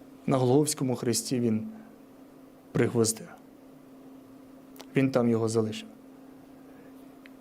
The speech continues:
І оцінім знову ж твоїх гріхів і твоїх беззаконь, я що не згадаю більше. Благослови нас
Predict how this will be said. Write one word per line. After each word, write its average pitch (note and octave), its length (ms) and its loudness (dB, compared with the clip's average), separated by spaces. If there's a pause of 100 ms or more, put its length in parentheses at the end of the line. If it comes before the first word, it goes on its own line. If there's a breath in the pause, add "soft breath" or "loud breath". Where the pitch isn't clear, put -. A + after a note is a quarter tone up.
(220)
І C3+ 120 6
оцінім C#3 540 4
знову C#3 360 2
ж - 180 -12 (1120)
твоїх C#3+ 340 4
гріхів D#3+ 340 0 (140)
і - 40 -20
твоїх C3+ 320 2
беззаконь, C3 580 0
я A2 100 0
що C3 260 0 (840 loud breath)
не A2+ 180 4
згадаю A2 520 0 (640)
більше. - 420 -8 (680)
Благослови C3 520 4
нас A#2+ 280 -2